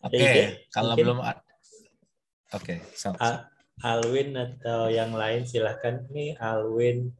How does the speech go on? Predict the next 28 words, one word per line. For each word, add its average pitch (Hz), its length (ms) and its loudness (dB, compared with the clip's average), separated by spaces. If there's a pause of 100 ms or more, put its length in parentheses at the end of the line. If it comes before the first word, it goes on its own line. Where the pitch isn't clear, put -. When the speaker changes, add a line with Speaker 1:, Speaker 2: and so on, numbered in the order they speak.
Speaker 1:
kemudian 110 520 -4
Amel, 107 560 -6
ini 117 40 -8
kan 117 140 -8
sudah - 260 -2
bikin 104 400 -8
produk 98 440 0 (100)
nih 120 160 -2
sebenarnya 98 640 -4
gitu 156 320 4
Speaker 2:
Hmm. 101 100 4
Speaker 1:
ya. - 40 0 (1120)
Sudah 104 240 -2
menang 101 300 -2
lomba 101 520 4
lagi. 95 360 0
Yang 101 160 -6
menang 101 160 -8
lomba 117 320 0
Speaker 2:
Hmm. 131 100 0
Speaker 1:
kemarin 117 440 0 (580)
ada, 104 480 -4 (800)
mungkin - 160 -6
ada 107 160 0
di 101 160 -4
sini 107 240 -4
juga, 101 240 -2
silahkan. 117 480 -2